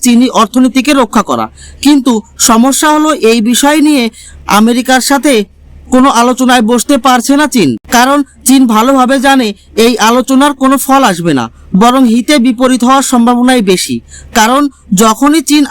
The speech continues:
আমেরিকার সাথে আলোচনা করতে চাইবে, তখনই আমেরিকা বুঝে যাবে যে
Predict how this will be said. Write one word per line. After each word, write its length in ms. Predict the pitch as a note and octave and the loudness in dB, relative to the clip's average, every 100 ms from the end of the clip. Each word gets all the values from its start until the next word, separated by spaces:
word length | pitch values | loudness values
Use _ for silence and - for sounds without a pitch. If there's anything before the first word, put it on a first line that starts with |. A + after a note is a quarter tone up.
| G#3+ | 0
আমেরিকার 420 | A#3+ A#3+ A#3 B3 - | 0 0 -2 -2 0
সাথে 200 | C4 C#4+ G#3+ | -2 0 0
আলোচনা 360 | A3+ A#3 B3 B3 | -2 0 -2 0
করতে 300 | A#3+ B3+ C4 | 0 -2 0
চাইবে, 340 | B3 C4+ C#4+ A3+ F#3+ - - | 0 0 0 -2 -4 -14 -4
তখনই 380 | A#3+ A3+ C4+ C#4+ C4 G#3+ | -2 0 2 0 0 0
আমেরিকা 340 | A#3 A#3+ A#3+ B3+ | 0 0 -2 -2
বুঝে 280 | G3+ G#3 B3+ | 0 0 0
যাবে 220 | C#4+ C#4+ | 0 0
যে 140 | B3 | 0